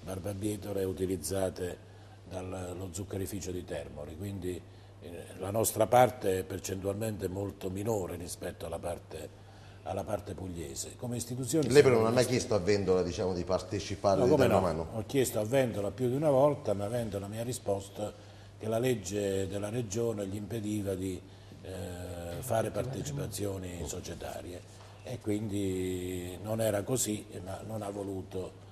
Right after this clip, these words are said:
Speaker 1: accompagnarci in questo, eh, in questo percorso. E per
Speaker 2: Questa è
Speaker 1: quanto
Speaker 2: un'altra
Speaker 1: riguarda
Speaker 2: cosa comunque che hanno rivolto, così le faccio rispondere sulla questione delle aziende. Questo, se queste aziende sono solamente dei gruppi, diciamo,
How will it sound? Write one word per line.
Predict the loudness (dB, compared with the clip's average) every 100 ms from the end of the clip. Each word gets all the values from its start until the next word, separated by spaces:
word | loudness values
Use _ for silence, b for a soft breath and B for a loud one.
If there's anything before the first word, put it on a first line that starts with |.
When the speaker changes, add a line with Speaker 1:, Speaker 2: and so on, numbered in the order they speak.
| B B
Speaker 1:
accompagnarci | -4 -2 0 0 2 0 -2 -4 -8
in | -6
questo, | -4 -4 -6 -6 -6 -6 -8 -10 B B B B
eh, | -10 -8 -6 -4
in | -2
questo | -2 -2 -4
percorso. | -6 -6 -8 -6 -8 -10 -12 -18 B B B B B B -4
E | 0 4 2 2
per | 2
Speaker 2:
Questa | 8 10
è |
Speaker 1:
quanto |
Speaker 2:
un'altra | 10
Speaker 1:
riguarda | 12 12 10
Speaker 2:
cosa | 10 8
comunque | 8 8 10
che | 10
hanno | 8
rivolto, | 4 8 6 6 0
così | 0 -2 0
le |
faccio | 0 0 0
rispondere | -2 2 2 4 2
sulla | 2 2
questione | 0 -2 -2 -2 0
delle | 0 0
aziende. | -2 -4 -4 -4 -4
Questo, | -4 -4 -4 -4 -4 -10
se | -8
queste | -6 0 0
aziende | 0 0 0
sono | 0 0 0
solamente | 0 2 0 0
dei | -2 -2
gruppi, | -2 -4 -6 -6 -4
diciamo, | -2 -2 -2 -6